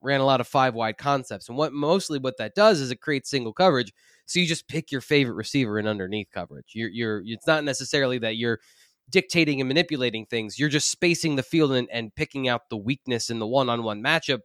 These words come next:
where the defense is trying to play zone, but basically,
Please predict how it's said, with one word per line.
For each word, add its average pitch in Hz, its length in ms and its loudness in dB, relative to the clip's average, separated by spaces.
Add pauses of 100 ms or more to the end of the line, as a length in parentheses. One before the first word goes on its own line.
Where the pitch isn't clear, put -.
where 117 320 -2 (340)
the 131 80 -8
defense 139 380 -6
is - 60 -10
trying 196 320 4
to 156 60 -2
play 127 220 0
zone, 110 480 -2
but 110 180 -10 (260)
basically, 135 600 -4